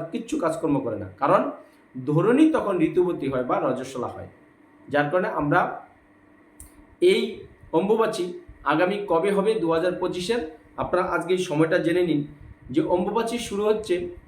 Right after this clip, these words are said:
আপনার একাদশী দিন, কিন্তু যে একটা যোগিনী একাদশী, আষাঢ় মাসে কৃষ্ণপক্ষী একাদশী, বাইশ তারিখ, হ্যাঁ, দুটো ছাপ্পান্ন থেকে শুরু হচ্ছে দুপুর, রবিবার, থাকবে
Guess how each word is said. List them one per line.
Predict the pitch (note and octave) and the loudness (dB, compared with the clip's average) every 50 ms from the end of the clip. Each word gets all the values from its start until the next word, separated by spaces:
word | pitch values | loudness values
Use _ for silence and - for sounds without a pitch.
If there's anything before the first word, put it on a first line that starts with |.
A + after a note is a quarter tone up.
| - - _ - - | -20 -20 _ -10 -4
আপনার | - D3 C#3+ - G3 G3+ G3+ - F3 | -4 -2 0 2 0 0 0 0 -2
একাদশী | F3 - F#3+ F#3 F#3+ F3+ F#3 F3+ | 0 0 0 0 0 0 0 0
দিন, | D#3 D3 C#3+ C3 | 0 0 -2 -4
কিন্তু | C3 B2 G#2+ G2+ - - - - - _ - - - - - - - - _ - | -6 -8 -10 -12 -14 -18 -20 -20 -20 _ -20 -20 -20 -20 -20 -20 -20 -20 _ -6
যে | - C#3 E3 | 0 0 2
একটা | F3+ F3+ F3+ F3 | 2 2 2 0
যোগিনী | D#3+ D3+ D#3+ D#3+ F3 F#3 F#3 F3+ | 2 2 0 2 2 2 2 2
একাদশী, | E3+ - - E3 D#3+ D#3+ D#3 D#3+ D#3 | 2 0 0 -2 -2 -2 -2 -2 -2
আষাঢ় | - - - E3 E3 | -2 -2 -2 -4 -4
মাসে | E3+ E3+ D#3 F#3+ F3+ - - | -4 -4 -4 -4 -6 -4 -4
কৃষ্ণপক্ষী | D#3 D3+ - - D#3+ C#3 C#3+ D3 C#3+ - - C#3 | -4 -4 -4 -6 -8 -6 -6 -6 -6 -4 -2 -2
একাদশী, | B2 B2 B2+ B2 A#2 - - - - - - _ - | -2 0 -2 -4 -4 -6 -8 -12 -14 -16 -18 _ -6
বাইশ | A#2+ C3+ D3 D#3 D3+ - - | -2 0 0 0 0 0 -2
তারিখ, | D#3 B2+ - - - - - - - - _ _ _ - | -2 0 -2 -2 -8 -12 -18 -20 -20 -20 _ _ _ -4
হ্যাঁ, | E3 G#3 B3 G#3+ A#2+ - - - - _ _ _ - | -2 -2 -2 -2 -4 -8 -12 -18 -20 _ _ _ -2
দুটো | - D#3+ D#3+ E3 F#3+ F3+ | 0 0 2 2 0 -2
ছাপ্পান্ন | F#3 - D#3 D3+ - - F#3 F#3 F#3+ F#3 F#3+ | 0 -2 -4 -4 0 0 2 2 2 2 -2
থেকে | C4 C#4 C#4 D3 C#3+ - - - _ - - - | -4 -4 -4 -6 -6 -8 -12 -20 _ -20 -20 -6
শুরু | - - D#3+ D#3+ | 0 2 4 4
হচ্ছে | E3+ E3 D3+ C#3 D3+ C#3+ | 4 2 0 -2 -4 -4
দুপুর, | A#2+ B2+ A2+ - G#2+ G#2 G#2 - - - _ - - | -4 -4 -6 -6 -8 -8 -10 -12 -20 -20 _ -8 -2
রবিবার, | C3 D3+ D#3 D#3+ D#3 B2 - - - - - - - - - - | 0 4 6 6 4 4 0 -6 -12 -16 -20 -20 -20 -20 -12 -2
থাকবে | - - D#3+ D#3+ E3 F3+ G#3+ | 0 0 2 2 2 2 2